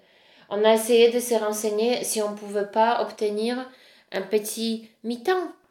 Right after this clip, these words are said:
pour quelqu'un, comme dans certaines associations, mais des associations professionnelles où les cotisations sont beaucoup plus, où il y en a beaucoup, il y a des centaines, sinon, sinon des milliers d'adhérents.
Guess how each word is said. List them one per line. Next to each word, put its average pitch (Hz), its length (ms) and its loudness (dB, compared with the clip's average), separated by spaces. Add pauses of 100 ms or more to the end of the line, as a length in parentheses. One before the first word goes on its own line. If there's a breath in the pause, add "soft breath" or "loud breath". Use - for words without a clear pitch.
pour 214 140 -14
quelqu'un, 240 380 0
comme 214 200 0
dans 208 120 -2
certaines 208 400 -6
associations, 202 720 -4
mais 226 100 2
des 180 140 -2
associations 185 720 -6 (560 loud breath)
professionnelles 208 920 4
où 180 120 2
les 180 140 2
cotisations 196 760 -2
sont 202 180 -6
beaucoup 175 300 -8
plus, 185 460 -6 (180 loud breath)
où 185 80 -4
il 180 60 0
y 180 40 0
en 175 120 -4
a 175 80 -2
beaucoup, 214 500 -2
il 185 60 2
y 170 60 -2
a 147 40 -4
des 170 140 -6
centaines, 208 560 -4
sinon, 180 500 -6
sinon 175 520 -6
des 160 140 -6
milliers 185 360 0
d'adhérents. 208 580 0